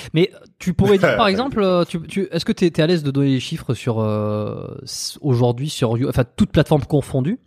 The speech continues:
Speaker 1: est-ce que ça te génère
Speaker 2: Hmm.
Speaker 1: beaucoup d'argent ? Parce que les gens, ils se disent,
Speaker 2: Moi,
Speaker 1: ouais,
Speaker 2: ça
Speaker 1: les,
Speaker 2: me
Speaker 1: Marvel,
Speaker 2: génère
Speaker 1: il
Speaker 2: pas.
Speaker 1: est là, euh, c'est qu'il y a une raison.
Speaker 2: Non, non, non, non, on peut, moi, moi, je, j'en parle, moi, ça me génère pas tant d'argent que ça. En tout cas, comparé à avant, je veux dire, j'ai beaucoup perdu depuis que j'ai perdu mes sponsors,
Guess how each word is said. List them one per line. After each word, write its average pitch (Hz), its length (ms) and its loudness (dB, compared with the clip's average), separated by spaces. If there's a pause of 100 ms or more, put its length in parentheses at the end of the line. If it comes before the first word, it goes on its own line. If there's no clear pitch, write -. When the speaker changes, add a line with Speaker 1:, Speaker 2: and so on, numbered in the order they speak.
(340)
Speaker 1:
est-ce - 140 -6
que - 80 2
ça - 120 2
te 131 120 2
génère 117 260 0
Speaker 2:
Hmm. 110 40 -4
Speaker 1:
beaucoup 117 200 0
d'argent ? 120 300 0 (800)
Parce - 80 -20
que 139 80 -4
les 127 80 -4
gens, 165 120 -4
ils 165 40 -6
se - 100 -6
disent, 147 80 2
Speaker 2:
Moi, 190 100 6
Speaker 1:
ouais, 202 140 4
Speaker 2:
ça 151 60 0
Speaker 1:
les, 123 80 0
Speaker 2:
me 117 40 -4
Speaker 1:
Marvel, 196 280 4
Speaker 2:
génère 180 60 4
Speaker 1:
il 165 40 4
Speaker 2:
pas. 160 60 6
Speaker 1:
est 156 40 4
là, 214 300 4
euh, 123 720 -4
c'est 120 180 -14
qu'il 135 120 -6
y 127 40 -2
a 123 40 -4
une - 20 -2
raison. 185 140 -2
Speaker 2:
Non, 240 160 2
non, 254 120 2
non, 262 60 0
non, 208 120 2
on 104 80 -6
peut, 113 180 -2
moi, 131 180 -4
moi, 156 140 0
je, 95 240 -6
j'en 92 160 -10
parle, 120 380 -4
moi, 131 180 -4
ça 135 100 -10
me 95 80 -10
génère 95 240 -8
pas 117 140 -6
tant 104 240 -10
d'argent 95 340 -10
que - 120 -20
ça. 104 320 -10 (440)
En 110 80 -2
tout - 60 -8
cas, 160 100 4
comparé 123 320 0
à 120 80 4
avant, 131 300 2
je 92 80 -8
veux 95 100 -8
dire, 98 240 -4
j'ai 90 120 -10
beaucoup 107 260 -14
perdu 117 340 -6
depuis 90 240 -12
que 95 140 -14
j'ai 90 120 -14
perdu 92 260 -12
mes 90 100 -14
sponsors, 98 680 -10